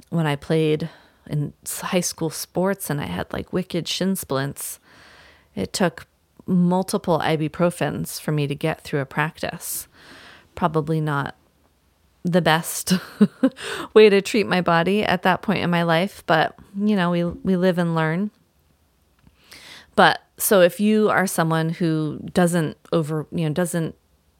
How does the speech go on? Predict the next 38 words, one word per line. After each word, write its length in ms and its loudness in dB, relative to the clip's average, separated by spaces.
have 340 2
a 60 0
lot 200 2
of 80 -6
reactions 520 -6
to 100 -8
things, 300 -8
or 40 -2
you 100 -4
feel 200 -2
like 180 -4
maybe 260 -4
it 120 -10
takes 300 -2
a 60 0
lot 220 0
of 80 -4
something, 580 -4
you 140 2
have 160 0
high 200 0
tolerance, 840 -2
then 280 2
you 100 -2
could 160 -2
probably 260 2
do, 300 0
or 60 0
maybe 280 0
even 320 0
will, 180 -2
will 200 0
need, 640 0
uh, 280 0
larger 340 2
amounts 400 -2
of 120 -6
herbs. 480 -8